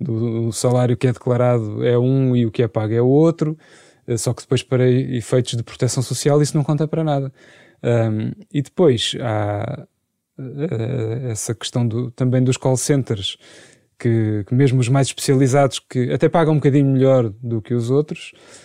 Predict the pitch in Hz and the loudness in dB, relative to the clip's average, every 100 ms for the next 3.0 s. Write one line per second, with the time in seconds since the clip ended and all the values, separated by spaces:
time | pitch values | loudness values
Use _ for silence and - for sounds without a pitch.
0 | _ - - 127 110 127 127 127 127 127 | _ -8 0 2 4 2 4 2 2 0
1 | 127 - 143 135 135 143 151 147 - - | -2 -2 0 2 2 2 2 0 -4 -6
2 | 175 170 - - - 110 98 95 92 | -4 -4 -10 -10 -4 -2 -2 -4 -6